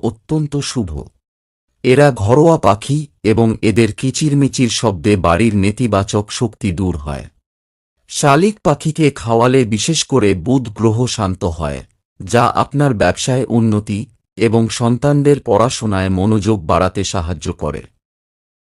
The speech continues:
দুই, পায়রা। অনেকে পায়রাকে দানা দেওয়া নিয়ে দ্বিধায় থাকেন, তবে শাস্ত্র মতে মকর সংক্রান্তির দিনে পায়রাকে বাজরা বা শক্তধান্য খাওয়ালে রাহু ও কেতুর অশুভ প্রভাব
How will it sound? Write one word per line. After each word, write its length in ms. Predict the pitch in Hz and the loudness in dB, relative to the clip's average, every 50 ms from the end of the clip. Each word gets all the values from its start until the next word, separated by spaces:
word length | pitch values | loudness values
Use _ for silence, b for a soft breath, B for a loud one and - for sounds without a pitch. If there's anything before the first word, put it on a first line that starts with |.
| _ _ _ _ _ | _ _ _ _ _
দুই, 380 | - 110 101 104 143 175 185 180 190 190 175 - _ _ | -10 -6 0 2 4 4 4 4 2 0 -4 -10 _ _
পায়রা। 440 | 107 107 92 95 101 95 76 69 64 - - _ _ _ _ _ _ _ _ _ _ _ _ _ _ _ | 2 4 4 4 4 2 0 -2 -4 -8 -14 _ _ _ _ _ _ _ _ _ _ _ _ _ _ _
অনেকে 400 | 208 165 139 170 180 180 - 180 175 | 4 4 6 6 4 2 2 2 2
পায়রাকে 560 | 156 - 110 95 110 117 131 143 147 - 170 156 | 2 2 2 4 4 4 4 2 2 2 0 0
দানা 320 | 113 107 92 92 95 117 135 | 2 2 2 2 2 2 2
দেওয়া 280 | 127 127 127 127 127 123 | 2 2 2 4 4 4
নিয়ে 240 | 123 131 117 107 104 | 4 4 4 2 2
দ্বিধায় 460 | 95 78 104 110 - 104 107 120 120 | 2 0 0 0 0 0 0 0 -2
থাকেন, 380 | - - 107 101 - - 78 71 65 55 - - _ _ _ _ _ _ _ _ _ _ _ - | -2 -4 -6 -6 -4 -6 -8 -8 -8 -10 -14 -16 _ _ _ _ _ _ _ _ _ _ _ 2
তবে 220 | 107 101 95 101 | 2 4 4 2
শাস্ত্র 500 | 98 - - 143 135 139 - - - - 175 170 | 0 0 0 0 0 0 -2 -6 -4 -2 0 0
মতে 340 | 147 117 117 117 - 85 73 58 - - _ _ _ _ - | 2 0 -2 0 -2 -2 -2 -2 -6 -10 _ _ _ _ -4
মকর 420 | 92 101 120 127 - - 165 165 | 0 2 2 2 4 2 2 2
সংক্রান্তির 680 | 147 - - 143 139 127 - 156 151 147 - 165 147 117 | 2 0 0 0 -2 0 0 0 0 2 2 0 0 2
দিনে 260 | 104 120 113 113 113 - | 2 2 4 4 4 2
পায়রাকে 540 | - 101 92 90 92 92 110 107 - 131 120 104 | 2 2 2 4 4 2 0 -2 0 0 -2 0
বাজরা 440 | 76 95 87 90 82 101 107 104 117 | 2 2 0 0 0 0 0 0 0
বা 140 | 95 104 90 | 0 0 -2
শক্তধান্য 600 | - - 120 113 - _ 113 98 95 95 101 104 98 101 - | -2 -4 -6 -8 -4 _ -4 -2 -2 -2 -2 0 -2 -2 -4
খাওয়ালে 460 | - 104 98 85 87 87 85 82 78 - - _ _ _ _ _ - | -4 -2 0 2 2 2 0 -2 -4 -6 -10 _ _ _ _ _ -6
রাহু 400 | 92 85 92 95 107 117 151 202 185 - | -2 0 2 2 2 0 -2 -2 0 0
ও 80 | - 120 | 0 0
কেতুর 420 | 117 - - 113 107 - 120 117 - | 0 2 0 -2 0 2 0 0 0
অশুভ 380 | - - 95 98 - - 135 113 113 113 | 0 -2 -4 -2 -2 -4 -2 0 -2 -2
প্রভাব 420 | 110 - 98 101 78 85 90 87 | -2 -2 -2 -2 0 0 -4 -4